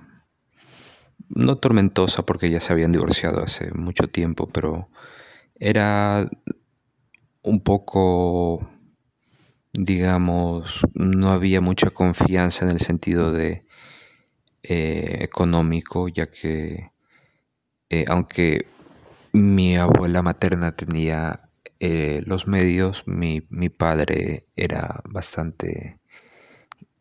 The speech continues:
eh, irresponsable, esa es la palabra, y incluso caben otros términos mucho más, eh, fuertes, pero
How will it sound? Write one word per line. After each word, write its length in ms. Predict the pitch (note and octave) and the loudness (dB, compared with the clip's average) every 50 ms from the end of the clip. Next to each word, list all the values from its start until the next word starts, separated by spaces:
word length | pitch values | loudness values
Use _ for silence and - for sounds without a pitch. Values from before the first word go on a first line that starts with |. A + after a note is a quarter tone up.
| _ _ | _ _
eh, 420 | - F2 F2 F2 E2+ E2 D2+ C#2+ - - - - - - | 0 0 0 0 0 -2 -4 -4 -8 -12 -16 -16 -2 0
irresponsable, 880 | A#2+ - G#2 G#2 - - G#2 G2 - - G#2 F#2 F2+ E2+ E2 D#2+ D#2+ | 2 4 4 4 4 2 2 2 2 4 4 4 2 2 0 0 -2
esa 160 | D2+ - - | -2 -2 -4
es 40 | - | -4
la 100 | D#2 D2+ | -4 -4
palabra, 720 | - D#2+ D2+ - - - - - - - - - - - _ _ - - _ _ - | -2 -4 -4 -2 -4 -4 -6 -6 -8 -10 -12 -16 -20 -20 _ _ -20 -20 _ _ -10
y 300 | G2 F2+ E2 - - D#2+ | -8 -6 -6 -4 -4 -4
incluso 380 | E2+ F#2 - G2 F2+ - - | -4 0 2 4 4 4 4
caben 280 | - - F2+ E2+ D#2+ D#2 | 2 2 0 0 0 0
otros 280 | D#2 - - E2 - | -2 -2 -2 -2 -2
términos 520 | - - - - E2+ D#2+ E2+ E2+ - - - _ _ - - - - - - - - - - _ | -2 -2 -2 -2 -2 -4 -4 -6 -8 -8 -12 _ _ -20 -20 -20 -20 -20 -20 -20 -20 -20 -20 _
mucho 360 | - G2+ G2 G2 - - - F2 | -4 -4 -4 0 0 0 0 0
más, 800 | F2 F2 E2+ E2+ D#2+ E2 E2 - - - - - - - - _ _ _ - - - - - _ _ _ _ _ _ _ _ _ _ _ _ - | 0 0 0 0 -2 -4 -4 -6 -6 -6 -6 -6 -8 -10 -16 _ _ _ -20 -20 -20 -20 -20 _ _ _ _ _ _ _ _ _ _ _ _ -4
eh, 360 | - E2+ D#2+ D#2 D2+ - E2+ | -2 0 0 0 -2 -4 -6
fuertes, 800 | - - - - G2+ F2+ E2+ F2+ - - E2+ E2+ F2+ - - - - - - - - - _ _ | -4 -2 2 4 4 4 4 2 0 -2 -4 -4 -4 -2 -2 -2 -2 -2 -6 -12 -20 -20 _ _
pero 480 | - D#2 D#2 D2+ D2+ D2+ D#2 - - | -2 0 0 0 2 2 2 4 4